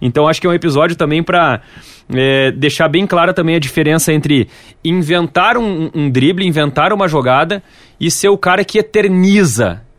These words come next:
essa jogada ou esse drible. Então foi, foi muito legal poder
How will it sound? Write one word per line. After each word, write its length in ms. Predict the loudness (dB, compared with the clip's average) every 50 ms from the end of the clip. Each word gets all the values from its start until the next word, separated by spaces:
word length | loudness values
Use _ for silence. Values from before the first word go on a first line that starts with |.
| _ _ -4
essa 260 | -4 -2 -2 -2 -2
jogada 520 | 0 0 0 0 2 2 2 0 0 -2 -2
ou 160 | 0 0 2
esse 200 | 2 0 -2 -4
drible. 320 | -4 -2 -2 -4 -4 -6 -16 _ _ _ -20 -20 -20 -20 _ -10 -4
Então 280 | -2 0 0 0 -2
foi, 240 | 0 0 2 2 0
foi 160 | 0 0 0
muito 200 | 0 0 0 0
legal 240 | 0 0 0 0 0 0
poder 440 | 0 0 0 2 2 2 0 -2